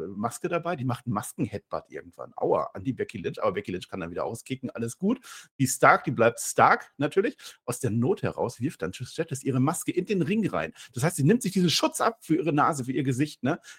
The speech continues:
Das reicht dann aber auch nicht. Stattdessen gibt es einen Manhandle Slam. Und Becky Lynch gewinnt, kriegt jetzt das Match gegen Trish Stratus.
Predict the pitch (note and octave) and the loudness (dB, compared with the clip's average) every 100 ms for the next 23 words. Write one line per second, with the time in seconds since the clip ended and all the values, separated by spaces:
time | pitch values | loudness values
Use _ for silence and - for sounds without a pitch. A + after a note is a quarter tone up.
0 | _ G2+ A2 D#3+ A#2+ G#2 - - A2 - | _ -4 -2 -2 -2 0 0 -2 -4 -4
1 | G#2+ F3 - C#3 - D#3 - G2 F#2+ C#3+ | 0 0 0 -6 -6 -2 -2 0 -2 -2
2 | A3 - A2 G#2+ F2+ F2+ - - F#2 G#2+ | -4 -4 -4 -2 -2 -2 -4 -4 2 6
3 | C#3 F#2 - - - A2 C3 A#2+ D3 F3 | 6 4 -6 -20 -8 -4 -2 0 -2 -4
4 | - A#2 C3 G#3+ - - - F#3 F3 D3 | -6 -2 2 2 0 -4 -2 -2 -2 -6
5 | C3 C3 C3 C3 A2 - A2 - - - | -2 -4 -4 -6 -8 -8 -16 -4 -2 -2
6 | D#4 | -10